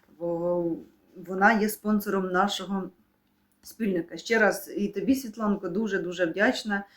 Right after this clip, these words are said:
І тобі, Надія, що ви підтримували мене як спонсори, підтримували переглядами, коментарями. Це дуже-дуже важливо, коли людина щось починає, якийсь спільник, і є підтримка. Це, як то кажуть, дорогого коштує.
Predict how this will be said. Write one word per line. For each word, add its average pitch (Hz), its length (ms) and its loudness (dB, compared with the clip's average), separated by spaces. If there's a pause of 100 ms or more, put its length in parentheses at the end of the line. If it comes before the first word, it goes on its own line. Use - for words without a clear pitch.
(320)
І 190 60 -14
тобі, 196 280 0
Надія, 208 440 4
що 196 160 -6
ви 220 80 0
підтримували 185 720 2
мене 185 500 2
як 165 180 0
спонсори, 214 720 -2 (200)
підтримували 190 560 2
переглядами, 180 720 -2
коментарями. 175 760 0 (360)
Це 175 120 -8
дуже-дуже 190 560 0
важливо, 180 460 0
коли 175 280 -2
людина 165 520 -4 (360)
щось 175 440 -6 (240)
починає, 226 580 0
якийсь 170 280 -6
спільник, 254 480 2
і 175 140 -14
є 240 380 0
підтримка. 175 640 -12
Це, 220 480 -2 (320)
як 180 120 -14
то - 140 -20
кажуть, 190 400 -8
дорогого 180 480 -2
коштує. - 540 -20